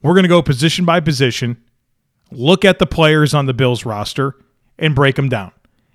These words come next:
And I think it's really important as we enter off-season mode and we consider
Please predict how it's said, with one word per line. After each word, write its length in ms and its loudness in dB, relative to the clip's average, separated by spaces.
And 140 2
I 20 4
think 200 2
it's 120 -2
really 300 4
important 560 -2
as 180 -4
we 400 -2
enter 380 2
off-season 680 -2
mode 360 0
and 160 4
we 140 4
consider 720 4